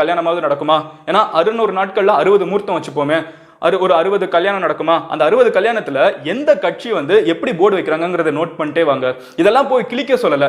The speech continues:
நம்ம யாருமே வந்து ஆக்டிவிஸ்ட் கிடையாது, நம்மளோட அன்றாட வாழ்க்கையில ஓடிட்டு இருக்கவங்க. இதை போய் நீங்க கிழிக்க வேணாம்,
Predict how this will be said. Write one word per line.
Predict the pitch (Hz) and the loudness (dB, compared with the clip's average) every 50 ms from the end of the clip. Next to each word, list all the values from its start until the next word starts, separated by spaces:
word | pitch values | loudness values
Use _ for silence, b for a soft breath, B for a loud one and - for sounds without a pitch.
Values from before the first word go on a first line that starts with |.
| 139 151 | 0 -2
நம்ம | 151 151 151 | -2 0 2
யாருமே | 151 175 196 208 220 214 202 | 2 2 2 0 -4 -6 -4
வந்து | 175 - 147 | -2 -2 -2
ஆக்டிவிஸ்ட் | 180 - - 202 170 160 - | -2 -2 -4 -6 -6 -6 -6
கிடையாது, | - 139 143 143 | -6 -6 -4 -4
நம்மளோட | 151 156 156 151 139 | -2 0 0 0 0
அன்றாட | 156 175 214 220 202 190 165 | 0 0 2 2 2 2 2
வாழ்க்கையில | 151 151 160 170 165 147 | 0 0 -2 -4 -4 -2
ஓடிட்டு | 160 165 160 156 | -2 -2 -2 -4
இருக்கவங்க. | 127 - 139 143 156 170 | -4 -6 -4 -2 0 2
இதை | 175 - | 2 4
போய் | 226 233 | 2 2
நீங்க | 220 - 220 | 2 -2 -2
கிழிக்க | 226 220 254 - 220 180 | -2 -6 -4 -2 -2 -2
வேணாம், | 151 139 131 - | 0 -2 -4 -6